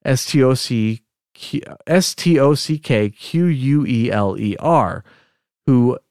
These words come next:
said that he saw at least six of them on different occasions and made some sketches of it. Here's a, here's a quote from him. "Amongst the latter drawings, we noticed a likeness of the bunyip," or, or this is a, I'm sorry, this is a quote, quote from an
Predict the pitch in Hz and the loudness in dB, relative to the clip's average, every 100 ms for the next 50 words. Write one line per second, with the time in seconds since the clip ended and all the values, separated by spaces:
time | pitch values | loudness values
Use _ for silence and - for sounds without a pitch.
0 | - - 143 123 123 120 127 - - 156 | -10 -2 0 0 0 -2 -2 -2 2 4
1 | 139 120 120 139 147 - - - - 262 | 4 2 0 0 0 -4 -12 -6 -2 -2
2 | - 147 113 107 104 107 107 143 151 147 | -2 -2 0 -2 0 -2 0 -2 -2 -4
3 | - 107 101 104 101 98 98 92 90 92 | -2 -2 0 -4 -2 -2 -2 -4 -6 -8
4 | - 208 175 117 98 80 - 143 156 143 | 0 2 2 -2 -6 -8 -4 0 0 2
5 | 123 - 147 143 131 143 123 - 98 110 | -2 -2 0 0 0 0 0 -2 -6 -4
6 | 92 - _ _ _ _ _ - 135 120 | -4 -8 _ _ _ _ _ -6 -2 2
7 | 185 220 - - 131 113 117 147 208 185 | 2 2 -4 -4 -2 0 2 2 2 0
8 | 143 107 101 107 110 117 110 113 139 160 | 0 2 0 -2 -4 -2 0 2 2 2
9 | 165 - - _ _ - 117 110 120 180 | 0 -6 -16 _ _ -6 -4 0 2 2
10 | 185 190 202 - - 127 117 113 104 147 | 0 0 0 -2 -4 -4 -2 -2 2 0
11 | 131 95 85 143 143 113 185 180 175 165 | 2 -2 -4 -2 -2 -2 -2 -2 0 0
12 | 135 _ _ - 127 120 117 107 143 175 | -2 _ _ -6 -4 -2 -2 0 -2 0
13 | 175 - 165 143 139 - - 156 135 - | -2 0 2 4 2 -2 -6 0 0 0
14 | 127 117 | -2 -2